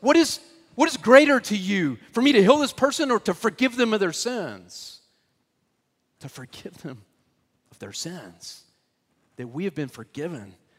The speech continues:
of our sins is the biggest thing that has happened. And then those that killed Jesus, Jesus on the cross,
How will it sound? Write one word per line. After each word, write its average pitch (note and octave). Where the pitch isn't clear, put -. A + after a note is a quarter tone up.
of -
our A2
sins A2+
is C3+
the C#3+
biggest D3
thing A2
that A#2
has G#2
happened. F#2
And D#3+
then E3+
those F#3+
that D#3+
killed D#3+
Jesus, A#2+
Jesus G#3
on G#3
the D#3+
cross, -